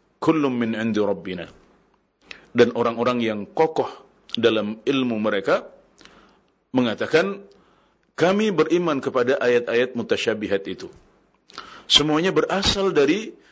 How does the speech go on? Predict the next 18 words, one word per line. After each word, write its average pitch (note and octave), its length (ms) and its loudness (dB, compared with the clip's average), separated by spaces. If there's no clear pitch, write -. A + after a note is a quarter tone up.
sisi F#3+ 640 -2
Tuhan C3+ 320 0
kami. G#2+ 320 -2
Wa C#3+ 160 8
ma E3 160 2
yadhakkaru B2+ 640 2
illa A2+ 240 0
ulul G2+ 320 -2
albab," A#2+ 320 0
dan A#2 240 0
tidaklah B2+ 480 0
mengingat A#2 640 -2
kecuali A#2 480 0
orang-orang A#2 480 -2
yang G#2+ 160 -4
memiliki G2+ 480 -4
akal. F2+ 320 -6
Kemudian B2 400 2